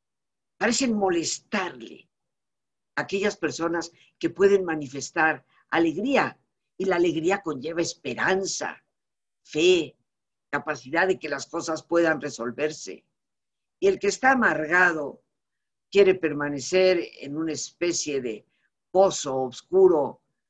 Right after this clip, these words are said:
profundo y a veces hasta maloliente. A mí me gustaría hoy hacerte una pregunta. ¿De qué manera expresas tú tu alegría?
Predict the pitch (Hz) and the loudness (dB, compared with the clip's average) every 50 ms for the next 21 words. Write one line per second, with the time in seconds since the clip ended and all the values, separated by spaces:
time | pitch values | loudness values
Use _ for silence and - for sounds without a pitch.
0 | _ _ _ _ _ _ _ _ _ _ _ _ _ - 143 143 143 131 - 175 | _ _ _ _ _ _ _ _ _ _ _ _ _ -4 -2 -2 -2 -2 -2 0
1 | 196 220 214 196 175 175 160 147 131 - - _ _ - 147 156 156 165 180 185 | 0 2 2 0 0 0 0 0 0 -4 -8 _ _ -6 -2 0 2 2 2 0
2 | 165 - 180 165 - - - - _ _ _ _ _ _ _ - 165 - - 165 | -2 -2 -2 -2 -2 -4 -8 -12 _ _ _ _ _ _ _ -2 -2 0 0 -2
3 | 165 165 165 170 175 165 156 156 156 160 156 147 143 139 135 135 - - 202 233 | 0 0 2 2 2 2 2 0 0 0 0 0 -2 -4 -6 -10 -12 -18 -20 -20
4 | - _ _ _ _ _ _ _ _ _ _ _ _ _ _ _ _ _ _ _ | -20 _ _ _ _ _ _ _ _ _ _ _ _ _ _ _ _ _ _ _
5 | _ - 220 269 320 349 349 311 277 240 - - 214 196 202 247 247 240 233 233 | _ -2 0 2 4 4 4 2 0 -2 -2 0 0 2 2 2 2 4 4 2
6 | 226 208 - - 220 214 214 - 202 196 190 180 - 175 175 165 175 202 208 202 | 2 0 0 0 0 0 -2 -2 -4 -2 -2 -2 0 0 0 0 0 -2 -4 -4
7 | 185 - - 135 113 - - _ _ _ _ _ _ _ _ _ _ _ _ _ | -6 -6 -8 -10 -10 -12 -14 _ _ _ _ _ _ _ _ _ _ _ _ _
8 | _ _ _ _ _ _ _ _ _ _ _ _ _ _ _ - 196 196 - 294 | _ _ _ _ _ _ _ _ _ _ _ _ _ _ _ -6 -4 -2 -2 -2
9 | 285 285 247 233 247 247 233 220 202 - - - _ 196 185 190 185 - 160 143 | 0 0 0 2 2 2 4 2 2 0 -2 -6 _ -2 0 0 0 -2 -6 -6
10 | - - - - 208 226 233 269 320 _ _ _ _ _ _ _ _ _ _ _ | -8 -8 -8 -4 -2 -2 -2 -4 -6 _ _ _ _ _ _ _ _ _ _ _
11 | _ _ _ _ _ _ _ _ _ _ _ _ _ _ _ _ - 160 160 156 | _ _ _ _ _ _ _ _ _ _ _ _ _ _ _ _ -4 -2 -2 -2
12 | 139 139 135 135 156 160 156 143 110 101 | -2 -4 -8 -6 -4 -4 -4 -4 -6 -10